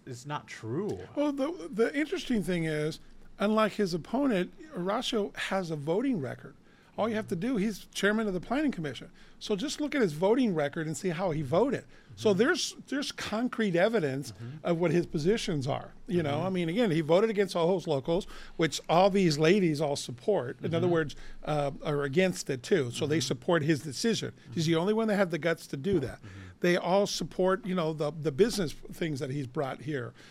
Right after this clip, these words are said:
Speaker 2: you know, helping to, uh, the four of us on the planning commission overturn the staff's recommendation,
Speaker 1: Yeah.
Speaker 2: uh, for Shake Shack.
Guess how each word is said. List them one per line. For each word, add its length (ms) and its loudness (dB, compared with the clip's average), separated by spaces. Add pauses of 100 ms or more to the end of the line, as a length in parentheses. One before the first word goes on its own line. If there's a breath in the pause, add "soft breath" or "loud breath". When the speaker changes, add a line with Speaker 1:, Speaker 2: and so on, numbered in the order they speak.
(120)
Speaker 2:
you 100 2
know, 160 0
helping 480 0
to, 240 2 (300 loud breath)
uh, 280 -2
the 140 -4
four 320 6
of 80 2
us 240 -4
on 120 -2
the 60 -4
planning 300 -2
commission 420 -4
overturn 520 -4
the 100 -4
staff's 460 -6
recommendation, 800 -2
Speaker 1:
Yeah. 100 -6 (140)
Speaker 2:
uh, 340 -4
for 260 -2
Shake 260 2
Shack. 180 -4